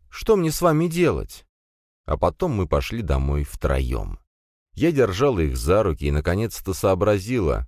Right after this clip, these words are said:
отчего не узнала Горшкова по голосу. Он ведь был простужен. «Почему раньше не сказал? Ты же каждое воскресенье звонил», — спросила я папу, уже лежа в кровати. «Да вот не знал, нужен я тебе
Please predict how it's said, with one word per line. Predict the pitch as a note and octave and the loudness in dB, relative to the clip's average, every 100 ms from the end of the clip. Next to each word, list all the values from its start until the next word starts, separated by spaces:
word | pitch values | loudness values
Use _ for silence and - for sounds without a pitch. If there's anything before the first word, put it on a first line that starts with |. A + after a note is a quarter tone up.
| - | -6
отчего | F2 - A#2+ C3+ | -6 -4 -2 0
не | C#3 | 0
узнала | F2+ D2+ G2 G#2+ E2 | 0 0 0 2 2
Горшкова | D2 C2 - F2 D2+ | 0 -2 -2 0 0
по | - D2+ | 0 0
голосу. | C#2+ C#2 G#1 - - G1+ - - _ | 0 -2 -4 -6 -8 -8 -12 -20 _
Он | G2 A2+ | -2 -2
ведь | F#2 G2+ F2+ | 0 -2 -2
был | D#2+ A2 D#2 | -2 -2 -2
простужен. | - F#2+ G2+ - - B2+ A2 C2+ B1 G1+ G1+ _ _ _ _ _ - | -2 0 0 -2 -4 0 0 0 -2 -4 -8 _ _ _ _ _ -8
«Почему | A#2+ F#3+ G3 | -4 0 2
раньше | D3 D3+ - | 2 0 -2
не | E3 | -4
сказал? | - D#3+ D3 D#3+ D3+ - - | -2 -2 0 -2 -4 -10 -6
Ты | A#2 | -2
же | A#2+ | -2
каждое | - D3 B2 C#3 | 0 0 0 -2
воскресенье | C#3 - D#3 D#3 D#3+ A2+ | -2 -2 -2 0 0 0
звонил», — | G2+ A2 G#2+ G#2+ G#2 - | 0 0 0 -2 -6 -12
спросила | - - D#2+ - C#2 | -8 0 0 2 0
я | C2 | 0
папу, | C2+ G#2+ A#2 C#2+ | 2 2 2 0
уже | C#2+ D#2 | 0 0
лежа | C#2+ D2+ C#2+ | 2 0 -2
в | - | -2
кровати. | D2 C#2 A#1 G1+ - - - _ _ - | -2 0 -2 -6 -10 -12 -16 _ _ -4
«Да | D2+ | 0
вот | A#2 - | 0 0
не | C#3 B2+ | 0 0
знал, | F2 A2+ C#3 D2+ - | 0 0 2 0 -4
нужен | - D#3+ D#3 F2+ | -4 -2 0 0
я | C#2+ | 0
тебе | C#2+ C#2 B1 A#1 | -2 -4 -4 -6